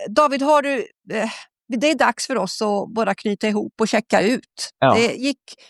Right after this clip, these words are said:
Speaker 1: det känns som det gick för fort.
Speaker 2: <laughs> Det är så när man har roligt, Karin.
Speaker 1: Ja, det gick för fort ju.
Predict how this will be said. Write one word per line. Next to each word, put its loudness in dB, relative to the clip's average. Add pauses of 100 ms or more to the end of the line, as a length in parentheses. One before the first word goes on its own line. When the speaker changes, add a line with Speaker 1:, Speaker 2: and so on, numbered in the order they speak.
(100)
Speaker 1:
det -6
känns -2
som -2
det 0
gick -2
för -2 (160)
fort. -6 (400)
Speaker 2:
<laughs> 0 (300)
Det 4
är 4
så 4
när 4
man 6
har 6
roligt, 2
Karin. 2
Speaker 1:
Ja, -2
det 2
gick -2
för -6
fort -4
ju. -6